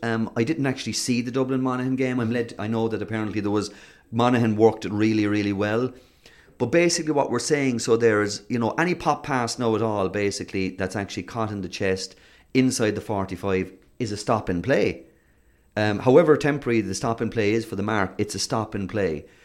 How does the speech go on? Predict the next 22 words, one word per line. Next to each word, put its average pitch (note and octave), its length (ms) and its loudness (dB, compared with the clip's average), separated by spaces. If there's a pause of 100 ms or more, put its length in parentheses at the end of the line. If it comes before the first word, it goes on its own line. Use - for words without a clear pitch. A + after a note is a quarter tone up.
(1000)
I'd B2+ 140 2
like C3+ 160 6
to C3 80 -4
see B2+ 180 4
that A#2+ 200 4
one. G#2+ 160 0
I'd A#2 120 6
like C#3+ 160 4
to - 80 -8
see C3 140 0
how A2+ 120 4
that G#2 200 0
one G2+ 120 -2
fleshes G2+ 440 -2
out. G2+ 240 2
Tyrone D3+ 480 4
were B2 120 2
caught A2+ 540 -2 (320)
once A#2 320 2
or - 60 -2
twice G#2 420 0
yesterday F#2+ 760 0